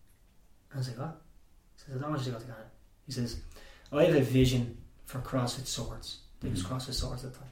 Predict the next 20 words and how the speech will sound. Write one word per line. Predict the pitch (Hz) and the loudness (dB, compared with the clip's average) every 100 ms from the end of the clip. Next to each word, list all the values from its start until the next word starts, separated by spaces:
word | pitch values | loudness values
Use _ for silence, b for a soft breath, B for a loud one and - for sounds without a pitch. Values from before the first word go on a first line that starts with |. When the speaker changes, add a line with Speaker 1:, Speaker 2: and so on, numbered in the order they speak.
| - | -2
Speaker 1:
"I | 143 | 2
have | |
a | 135 | 6
vision | 127 123 120 | 6 4 0
for | |
CrossFit | - 123 - 131 | -4 -8 -8 -8
Swords. | 127 123 - - B B B B B B - - - | -6 -8 -12 -18 B B B B B B -20 -14 0
And | 131 | 4
in | |
the | 131 | 6
last | 135 151 - | 6 4 4
five | 147 127 120 | 6 6 6
years, | 123 120 117 | 4 4 2
I | - | 0
haven't | 131 127 | 2 2
got | 127 | 0
any | 127 120 | -2 -4
closer | 123 113 - | -4 -6 -8
to | |
it. | 123 | -12